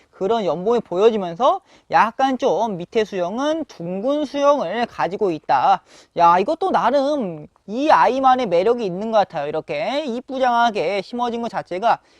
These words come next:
굉장히 아름다운 것 같습니다. 둥근 수영도 나쁘지 않은 것 같아요. 아까 두 아이들도 분지와도 같은 매력이 정말 좋았긴 한데 이 아이도 이 아이만큼의 매력이 충분히 있는 것 같습니다.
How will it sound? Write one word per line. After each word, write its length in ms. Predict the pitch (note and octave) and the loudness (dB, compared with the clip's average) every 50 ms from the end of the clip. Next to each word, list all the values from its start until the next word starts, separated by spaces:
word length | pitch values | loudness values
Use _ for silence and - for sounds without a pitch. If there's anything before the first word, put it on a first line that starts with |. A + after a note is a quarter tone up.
| _ _ _ _ | _ _ _ _
굉장히 500 | - E3+ F#3+ A3 A#3+ A#3+ C#4 C#4 C#4+ C4+ | -8 -8 -6 -4 -4 -2 -2 0 0 0
아름다운 520 | F#3+ C#3 D#3+ F3 G#3+ A#3 A#3+ A#3+ A#3 A3 | 0 0 0 0 0 0 0 0 0 2
것 60 | F3 C#3+ | 0 -2
같습니다. 460 | D#3 - G3 G3 F#3 E3 A#2+ A#2 - _ | -2 -4 -6 -6 -6 -6 -6 -8 -10 _
둥근 360 | - F#3+ G#3 A#3 D4 D#4+ D4+ | -8 -6 -4 -4 -4 -2 -2
수영도 320 | D4+ D#4 B3 A3 A#3+ D4 | -2 -2 -2 -2 -2 -4
나쁘지 400 | C4 - - - - B3+ C4 D#4 | -4 -4 -6 -8 -10 -6 -2 0
않은 220 | D4 A3+ F#3+ G3+ G#3+ | 0 0 0 -2 -2
것 60 | G#3+ | -2
같아요. 300 | F#3+ - F3 D#3 C#3+ - _ _ - - _ - | -2 0 -2 -4 -4 -4 _ _ -20 -20 _ 2
아까 280 | - G3+ A#3 - G3 | 4 4 4 4 2
두 180 | - - A3 A#3+ | -2 0 2 4
아이들도 580 | C4 C#4 C#4 C#4 C#4 C#4 A3+ F3+ F#3 G#3 G#3 F#3 | 4 4 4 2 0 -2 -2 -2 -2 -2 -4 -4
분지와도 560 | _ - - F#3+ G3 G#3+ C4 C4 C4 B3+ B3 | _ -8 -8 -6 -2 2 2 4 4 4 2
같은 280 | G#3+ G3 - G#3+ G3+ | 0 -2 -4 -4 -4
매력이 580 | F#3 D#3 D#3 F3+ G3+ G3+ G#3+ G3+ G3 F3 D#3 C3 - | -2 0 0 0 0 0 0 0 0 0 -2 -4 -8
정말 400 | _ - - F3 A3 B3+ C#4+ B3 | _ -18 -12 -8 -4 -2 -2 -2
좋았긴 300 | - F#3+ F#3 G3+ G3+ A3 | -2 0 0 0 0 -2
한데 340 | A3 A#3 A#3 C4 D4+ - - _ _ - - - _ | -4 -4 -2 -2 -2 -2 -2 _ _ -20 -20 -16 _
이 180 | - F3+ F#3+ A#3 | -4 0 2 4
아이도 540 | C#4 D4+ D#4 D#4 A3+ - - D4 F#3+ D3+ D3+ | 4 6 6 4 4 2 0 0 0 0 -2
이 180 | D#3+ F3+ F#3+ | -2 2 4
아이만큼의 920 | A3+ C4 C#4+ D4+ D4 C#4+ C#4 C4 B3+ - - B3+ A#3+ A3 F3 - G3 A3+ G#3 | 4 4 4 4 2 0 0 0 -2 -4 -4 -4 -4 -2 -2 -4 -4 -4 -4
매력이 540 | D#3+ D#3 D#3+ F#3+ G#3+ G#3 G#3 - - A#3 E3 _ | -2 -2 0 0 0 -2 -2 -2 -4 -4 -4 _
충분히 560 | - - D4+ E4 F4+ F4 E4+ F4+ F4 D4 F3+ | -12 -14 -12 -10 -8 -6 -6 -6 -4 -6 -6
있는 220 | E3+ F3+ G3 G#3+ | -6 -6 -4 -2
것 80 | A3 A3 | 0 0
같습니다. 420 | F#3+ - - E3+ D#3 D3+ B2+ - | 0 0 -2 -8 -8 -8 -10 -10